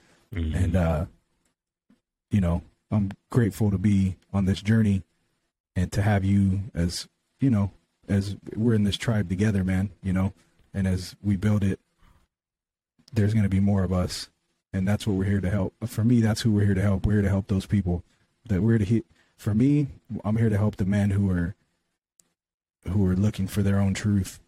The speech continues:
Speaker 2: and who wanna find out who they are and wanna step into the greater version of themselves and to step into that cave and to slay that dragon, you know?
Speaker 1: Mm-hmm.
Speaker 2: And, uh, I feel like even if it's subconsciously, you're, you're here to help those people too, man,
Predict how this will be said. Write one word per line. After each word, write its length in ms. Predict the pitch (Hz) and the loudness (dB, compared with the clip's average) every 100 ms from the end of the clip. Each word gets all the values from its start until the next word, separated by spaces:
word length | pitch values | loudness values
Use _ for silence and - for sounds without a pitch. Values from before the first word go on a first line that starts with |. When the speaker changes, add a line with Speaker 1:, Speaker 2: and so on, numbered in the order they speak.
| _ - | _ -6
Speaker 2:
and 160 | 95 | -4
who 80 | 92 | -2
wanna 240 | 98 95 92 | -2 -2 -2
find 280 | 107 98 | -2 0
out 160 | 101 92 | 0 0
who 80 | 101 | 0
they 160 | 90 | 2
are 280 | 95 98 98 - _ _ _ _ _ _ | 2 2 0 -6 _ _ _ _ _ _
and 140 | - 101 | -4 -2
wanna 180 | 95 87 | 0 -2
step 280 | - 101 | -2 -2
into 180 | 101 - | -2 -4
the 80 | 95 | -2
greater 280 | 104 101 101 | 0 2 0
version 340 | 92 90 92 | 0 0 0
of 60 | 92 | 0
themselves 640 | 87 - 95 92 92 - - _ - | -2 0 0 0 -4 -10 -16 _ -10
and 160 | 95 95 | -6 -4
to 100 | 92 | -4
step 260 | - 101 98 | -2 -2 -2
into 160 | 95 | -2
that 180 | 95 87 | -2 -2
cave 360 | - 104 95 92 | 0 0 2 0
and 100 | 90 | -2
to 60 | |
slay 240 | 90 - 98 | -2 -2 0
that 180 | 90 80 | 0 0
dragon, 440 | 98 95 90 92 - _ _ _ _ | 0 0 0 -4 -12 _ _ _ _
you 160 | 117 92 | -2 0
know? 100 | 87 | 2
Speaker 1:
Mm-hmm. 200 | 95 107 _ _ _ - | 0 -2 _ _ _ -8
Speaker 2:
And, 200 | - 90 | -4 -2
uh, 260 | 85 76 - - - - _ - | -2 -2 -6 -16 -20 -20 _ -6
I 60 | |
feel 200 | 110 123 | 0 2
like 440 | 104 95 92 - - - | 2 2 0 -6 -14 -4
even 260 | 107 101 104 | 0 2 0
if 140 | 107 | 0
it's 100 | 90 | -2
subconsciously, 720 | 113 98 - 104 - - 98 | -2 -2 -2 -2 -2 -4 -2
you're, 260 | 95 101 95 | 0 2 0
you're 200 | 95 104 | 0 0
here 140 | 104 | 2
to 80 | 98 | 2
help 180 | 98 95 | 0 0
those 180 | 95 - | -4 -2
people 280 | 110 - | -2 -2
too, 200 | 82 107 | 0 0
man, 300 | 92 95 90 | 2 0 -2